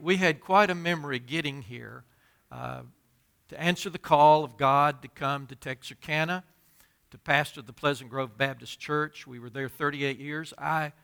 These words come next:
saw myself there another ten years.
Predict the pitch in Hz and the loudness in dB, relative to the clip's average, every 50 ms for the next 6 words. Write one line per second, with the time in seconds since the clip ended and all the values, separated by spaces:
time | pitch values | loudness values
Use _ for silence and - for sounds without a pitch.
0 | _ _ _ - - - - 180 190 220 214 190 170 147 147 143 - - 147 139 | _ _ _ -12 -10 -2 4 6 6 6 6 4 2 0 0 -2 -4 -2 0 0
1 | 139 139 139 139 - - _ _ _ _ _ _ _ _ _ _ _ - 113 107 | 0 0 0 -4 -8 -16 _ _ _ _ _ _ _ _ _ _ _ -16 -2 2
2 | 147 156 160 160 160 165 156 - - 151 147 151 156 156 143 147 139 - - - | 4 4 6 6 4 2 0 -2 -6 -8 -2 0 0 0 0 -4 -8 -6 -6 -4
3 | 180 180 175 175 170 170 170 165 - _ - 120 117 127 143 143 139 135 123 - | -2 0 0 0 -2 -6 -10 -14 -16 _ -20 -18 -12 -8 -4 -4 -2 -4 -4 -6
4 | - - - - - - | -12 -18 -20 -20 -20 -20